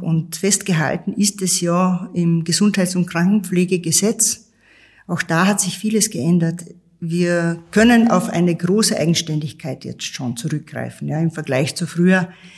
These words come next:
war das vielleicht ein Abarbeiten, äh, von Anordnungen. Äh,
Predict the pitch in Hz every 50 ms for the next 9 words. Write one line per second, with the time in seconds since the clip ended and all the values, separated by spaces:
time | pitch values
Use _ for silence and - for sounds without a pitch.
0 | - - - - _ _ - 165 160 156 160 175 175 196 185 - - - 175 165
1 | 160 143 175 165 - - 165 156 151 - - - - 196 170 151 151 143 139 143
2 | 139 - 185 190 208 196 202 - - - - - 175 170 170 - 180 165 165 -
3 | 160 196 226 226 233 175 175 180 175 175 185 190 185 180 180 180 190 202 226 240
4 | 226 233 - - - - - - 175 175 175